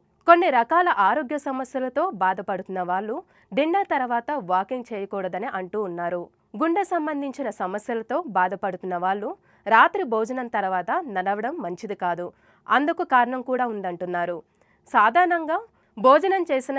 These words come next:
తర్వాత మన బాడీలో రక్తంలో ఎక్కువ భాగం జీర్ణ వ్యవస్థ వైపు వెళుతూ ఉంటుంది. ఇలాంటి సమయంలో వాకింగ్ చేస్తే గుండెపై ఒత్తిడి అంటూ పెరుగుతూ ఉంటుంది. రాత్రుల్లో చల్లటి వాతావరణం కూడా ఉంటుంది కాబట్టి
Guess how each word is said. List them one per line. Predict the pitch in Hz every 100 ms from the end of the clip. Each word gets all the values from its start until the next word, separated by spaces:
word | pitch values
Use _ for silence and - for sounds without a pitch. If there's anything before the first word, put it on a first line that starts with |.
| 254
తర్వాత | 196 196 196 262 247
మన | 208 190
బాడీలో | 180 185 214 220 381 _ _ -
రక్తంలో | 233 240 381 359 370 262 185
ఎక్కువ | - 233 214
భాగం | 202 269 415 202
జీర్ణ | 214 254 269
వ్యవస్థ | 240 214 - 202
వైపు | 180 220 285 320
వెళుతూ | 202 190 220 202
ఉంటుంది. | 175 175 175 175 - _ _ 262
ఇలాంటి | 339 381 370 339
సమయంలో | 330 330 320 349 415 202
వాకింగ్ | 202 247 233 233
చేస్తే | 220 - 370 - _ _ 202
గుండెపై | 302 349 403 370 247
ఒత్తిడి | 214 254 240 220
అంటూ | 196 269 208
పెరుగుతూ | 185 190 196 226
ఉంటుంది. | 175 180 180 180 - _ _ - 220
రాత్రుల్లో | 262 370 381 330 403 277
చల్లటి | 214 247 262 208
వాతావరణం | 202 190 247 240 240 226 240
కూడా | 233 -
ఉంటుంది | 180 226 220 208
కాబట్టి | 208 190 196 254